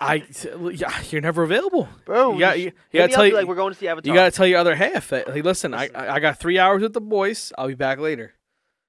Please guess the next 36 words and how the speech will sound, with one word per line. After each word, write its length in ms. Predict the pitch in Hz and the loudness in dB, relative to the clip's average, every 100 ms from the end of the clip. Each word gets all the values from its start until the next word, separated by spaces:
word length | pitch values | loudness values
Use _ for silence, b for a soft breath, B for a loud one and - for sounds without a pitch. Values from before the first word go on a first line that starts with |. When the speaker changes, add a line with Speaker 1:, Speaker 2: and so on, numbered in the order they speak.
| _ - | _ -10
Speaker 1:
But 140 | 143 | -8
Speaker 2:
Listen, 80 | 147 | -6
Speaker 1:
I, 40 | |
I 20 | 151 | -8
Speaker 2:
man. 100 | 160 | -6
Speaker 1:
know 100 | 165 | -6
she, 140 | 147 | -8
ke-, 100 | - - | -16 -20
you 120 | 143 | -14
know. 160 | 139 113 | -12 -4
Speaker 2:
She'll 140 | 202 | -2
join. 460 | - 143 214 170 113 | -2 -2 -2 -4 -8
You 80 | 117 | -16
kidding 280 | - 160 254 | -6 -6 -4
me? 160 | 339 320 | -10 -10
Speaker 1:
<laughs> 80 | _ | _
She 160 | - - | -16 -14
can 60 | - | -8
come. 180 | 277 | -8
Speaker 2:
She 140 | 370 392 | -6 -4
wanna 180 | 415 285 | -4 -6
see 120 | 143 | -10
the 80 | 139 | -12
fucking 280 | 117 117 | -12 -14
movie 200 | 110 104 101 | -18 -16 -16
again. 180 | 101 | -14
Speaker 1:
I'll 120 | 104 202 | -12 -10
go 100 | 269 | -10
see 200 | - 277 | -8 -8
it. 120 | 220 | -8
I'll, 200 | - 104 | -6 -6
I'll 80 | 175 | -4
go 40 | 220 | -6
see 160 | 226 | -8
it 40 | |
a, 80 | 175 | -10